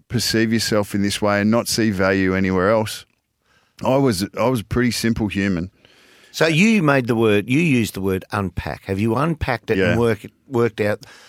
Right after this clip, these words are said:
Speaker 2: the absolute seed of where that came
Speaker 1: I
Speaker 2: from?
Speaker 1: think, I think it's the relationship with my dad, and I really think it's the way that, the way that he, my relationship to love through my relationship with my father. So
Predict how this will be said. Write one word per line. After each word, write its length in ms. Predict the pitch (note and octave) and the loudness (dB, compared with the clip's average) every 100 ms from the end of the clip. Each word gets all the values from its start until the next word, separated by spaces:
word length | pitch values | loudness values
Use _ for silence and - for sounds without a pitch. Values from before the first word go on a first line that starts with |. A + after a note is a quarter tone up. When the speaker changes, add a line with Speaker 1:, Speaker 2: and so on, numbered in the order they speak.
| - _ _ | -20 _ _
Speaker 2:
the 160 | A#2+ A#2+ - | -8 -8 -4
absolute 960 | D#3 E3+ D#3 - - D#3 C#3+ C#3+ C#3 C#3 _ _ | -2 -2 -4 -6 -2 0 2 2 2 -2 _ _
seed 760 | - - - D3 C3+ A2+ F#2 | -6 -4 -2 -2 -4 -4 -8
of 140 | G2+ G2 | -10 -4
where 200 | G2 G2+ | -4 -2
that 220 | F2+ - | -6 -10
came 200 | D#2 E2+ | -10 -2
Speaker 1:
I 120 | A#2 | -2
Speaker 2:
from? 80 | D3 | 0
Speaker 1:
think, 200 | E3 - | -2 2
I 140 | B2+ | 0
think 240 | B2+ C#3 A#2+ | 2 0 0
it's 160 | - | 0
the 80 | G#2 | 0
relationship 640 | F#2+ F2 F2+ F2 - F2+ | 0 0 -2 -4 -6 -6
with 100 | E2+ | -6
my 120 | D#2 C2+ | -6 -2
dad, 360 | E2 F#2+ D2+ D#2+ - | 0 0 -2 -10 -10
and 160 | F#2+ F#2+ | -4 0
I 100 | F#2 | 0
really 260 | G2 G2 F2+ | 0 0 -2
think 280 | - F2+ | -4 -4
it's 220 | F#2 - - | -4 -6 -4
the 100 | F2+ | -2
way 300 | F2 F2+ F2 | 0 0 0
that, 220 | F2 - _ - _ _ | -2 -4 _ -20 _ _
the 160 | - F#2+ | -6 -4
way 300 | F2+ F#2+ F#2+ | 0 2 2
that 180 | F2+ - - - - | -2 -6 -12 -20 -10
he, 500 | G2+ G2 F#2 F2+ E2 _ _ _ _ _ _ _ - | -4 -4 -2 -6 -8 _ _ _ _ _ _ _ -4
my 180 | A2 G#2+ | 0 2
relationship 640 | G2+ G#2 G2 G#2+ - F#2+ | 2 0 0 -4 -4 -4
to 120 | - | -4
love 580 | F2 F#2+ F#2+ D#3+ E3+ - _ _ _ _ _ _ | -2 0 0 -2 -6 -14 _ _ _ _ _ _
through 380 | - - G#2+ G2+ | -14 -4 0 0
my 140 | F#2 | 0
relationship 640 | F2 F2 F2+ - F2 - D2+ | 0 0 -2 -2 -8 -6 -8
with 120 | E2 | -4
my 100 | E2+ | -6
father. 460 | - E2+ D2 C#2 D#2+ | -4 -4 -4 -8 -8
So 360 | G2 F#2+ F#2 | -2 0 -2